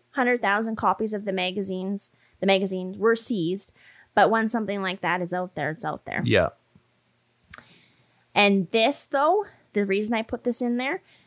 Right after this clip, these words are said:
Speaker 1: this just added to Issei's fame, and he started to be referred to as the celebrity cannibal.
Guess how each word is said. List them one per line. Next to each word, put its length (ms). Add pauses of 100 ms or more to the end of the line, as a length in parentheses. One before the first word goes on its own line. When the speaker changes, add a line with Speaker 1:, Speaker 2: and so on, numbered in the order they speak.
(100)
Speaker 1:
this 280
just 360
added 440
to 100
Issei's 580 (300)
fame, 400
and 140
he 200
started 440
to 100
be 280 (200)
referred 400
to 160
as 320 (360)
the 120
celebrity 960 (100)
cannibal. 640